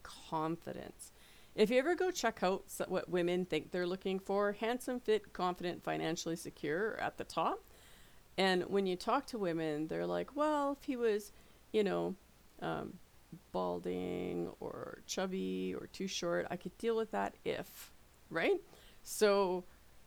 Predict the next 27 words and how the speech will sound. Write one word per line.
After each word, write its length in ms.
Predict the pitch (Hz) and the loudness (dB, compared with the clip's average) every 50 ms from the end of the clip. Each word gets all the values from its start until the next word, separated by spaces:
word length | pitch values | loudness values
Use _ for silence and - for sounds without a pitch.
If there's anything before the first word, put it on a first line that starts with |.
| - - - - - | -20 -20 -14 -2 2
um, 440 | 185 185 185 180 - - 143 - - - | 2 4 4 4 2 2 0 -2 2 4
and 120 | 208 226 | 6 6
depending 320 | 202 220 - - 220 220 208 | 6 4 4 4 4 4 4
on 100 | 190 175 | 4 2
the 120 | 156 139 | 2 2
age 240 | 147 175 160 - - | 2 2 0 0 -4
group 240 | - - - - - | -8 -8 -8 -8 -10
too. 320 | - - - 143 131 135 - - - - - - - - - - - - - - - - - - - - - | -4 -2 -2 -2 -2 -4 -8 -12 -18 -20 -20 -20 -20 -20 -20 -20 -20 -20 -20 -20 -20 -20 -20 -20 -20 -12 -8
Women 380 | 180 175 226 254 330 453 381 254 | 4 6 8 8 10 8 8 8
are 100 | 214 185 | 6 4
taught, 380 | - - 175 160 151 - - - - | 2 2 2 4 4 2 0 -4 -2
on 140 | - 180 165 | 0 0 2
the 120 | 165 - | 0 0
other 280 | - 143 160 - - 175 | 0 0 0 0 -2 -2
hand, 380 | 175 170 160 160 156 165 - - - - - - - - - - - - | -2 0 0 0 -2 -2 -4 -8 -14 -20 -20 -20 -20 -20 -20 -20 -20 -12
that 440 | - 170 160 175 170 170 160 - - | -6 0 4 6 6 6 4 4 2
their 120 | - 175 170 | 0 0 0
purpose 360 | - - 165 - 175 180 - | 0 -2 -2 -2 -4 -4 -2
in 80 | 202 | -2
life 220 | 180 147 147 160 - | 0 0 -2 -4 -6
is 100 | 190 - | -8 -8
to 100 | - 202 | -8 -10
create 500 | - - - - 220 254 294 - - - | -10 -10 -8 -6 -4 -4 -4 -6 -8 -10
love 640 | 226 233 247 262 277 240 202 175 147 - - - - - - - - - - - - | -8 -6 -4 -4 -2 -2 -2 -4 -6 -8 -12 -18 -20 -20 -20 -20 -20 -20 -20 -10 -4
and 140 | 196 214 214 | -2 -2 -2
a 40 | 208 | -4
family 960 | - - - - 226 226 240 254 277 277 262 240 180 156 147 143 - - - | -6 -12 -12 -10 -8 -6 -4 -4 -4 -2 0 0 0 0 -2 -2 -4 -6 -8